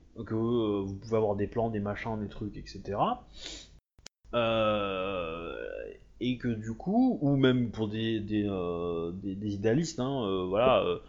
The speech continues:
la compassion, l'amour, le machin, euh, voilà, vous avez envie que ça, ça se fasse, et que, euh, par cela, vous allez peut-être gagner l'illumination, ou que sais-je, que c'est votre destinée, euh,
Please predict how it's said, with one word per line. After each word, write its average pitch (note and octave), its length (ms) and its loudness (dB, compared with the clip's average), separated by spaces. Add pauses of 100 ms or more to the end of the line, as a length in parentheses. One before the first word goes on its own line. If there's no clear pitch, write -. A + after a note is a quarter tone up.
(260)
la G#2 100 0
compassion, G#2+ 600 0
l'amour, A#2 360 2
le G2 60 0
machin, C#3+ 640 -4
euh, D2+ 280 -6
voilà, G2 200 -2
vous G2 200 -8
avez E2+ 100 -4
envie G2 240 -6
que - 80 -14
ça, - 180 -8
ça - 160 -14
se - 100 -12
fasse, - 380 6 (500)
et G#2+ 140 2
que, B2 120 0
euh, A#2 320 6
par A2 200 4
cela, C#3 280 10
vous A#2+ 260 0
allez A2+ 240 6
peut-être A2+ 340 -2
gagner A2+ 360 2
l'illumination, G#2+ 800 0
ou B2 380 0
que A2 120 0
sais-je, A2+ 320 0
que A2 80 -4
c'est G2 160 -2
votre G#2 160 0
destinée, G#2 460 -2
euh, G2 180 -2